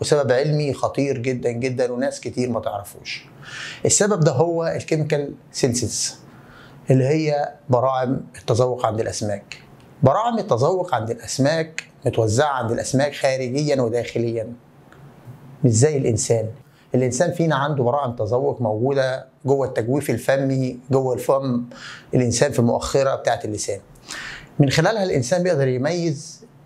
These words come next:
الطعام الحلو من المر، من المسكر، من الحامض.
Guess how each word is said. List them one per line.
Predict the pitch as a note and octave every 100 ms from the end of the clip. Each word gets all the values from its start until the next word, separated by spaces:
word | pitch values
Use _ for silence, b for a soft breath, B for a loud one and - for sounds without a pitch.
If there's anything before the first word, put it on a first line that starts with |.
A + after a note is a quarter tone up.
| -
الطعام | - C3+ C3+ D#3
الحلو | C3+ - E3 D#3+ D#3 - - - - - - -
من | C3 B2+
المر، | B2+ D3 E3 D#3 - - - - - - B2+
من | A#2+
المسكر، | A#2+ A#2+ E3 E3 - D#3+ - - - - -
من | C3 B2
الحامض. | - B2 A2